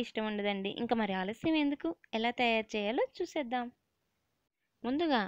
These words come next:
స్టవ్ వెలిగించి ప్యాన్ పెట్టి అందులో రెండు గంటల నూనె వేసి, నూనె వేడెక్కిన తర్వాత పోపు గింజలు, ఎండుమిరపకాయల్ని ముక్కలుగా కట్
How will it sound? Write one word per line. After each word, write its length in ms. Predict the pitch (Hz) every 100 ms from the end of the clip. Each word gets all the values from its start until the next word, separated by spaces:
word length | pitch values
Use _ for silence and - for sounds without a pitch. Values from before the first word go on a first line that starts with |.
| -
స్టవ్ 240 | - 220 214
వెలిగించి 500 | 262 262 233 202 - 180 - _
ప్యాన్ 240 | 190 196 214 208
పెట్టి 260 | 190 165 160 - _ _ -
అందులో 280 | 202 196 175 - 202
రెండు 200 | 208 202
గంటల 320 | 214 247 262 202
నూనె 240 | 196 233 220
వేసి, 280 | 185 - 170 - 208
నూనె 220 | 247 269 208
వేడెక్కిన 400 | 202 220 220 202
తర్వాత 280 | 180 170 165 156 156 - - _ -
పోపు 240 | 240 254 226
గింజలు, 420 | 208 202 190 185 180 _ _ _ _ _ _ _ _ _ - 220
ఎండుమిరపకాయల్ని 880 | 240 254 233 220 - 180 175 170 170 _ _ _ 220
ముక్కలుగా 360 | 208 226 240 240 214
కట్ 160 | 196